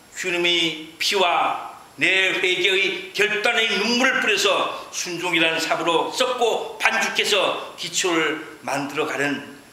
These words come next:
그런 노동이 바로 믿음의 역사다,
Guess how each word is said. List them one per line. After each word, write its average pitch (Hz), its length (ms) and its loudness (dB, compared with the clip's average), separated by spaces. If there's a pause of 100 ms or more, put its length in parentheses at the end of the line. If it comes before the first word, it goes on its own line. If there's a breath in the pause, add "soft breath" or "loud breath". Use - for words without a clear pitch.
(100)
그런 208 540 0 (140)
노동이 190 360 2
바로 165 440 2 (280 loud breath)
믿음의 135 480 -2
역사다, 123 600 -4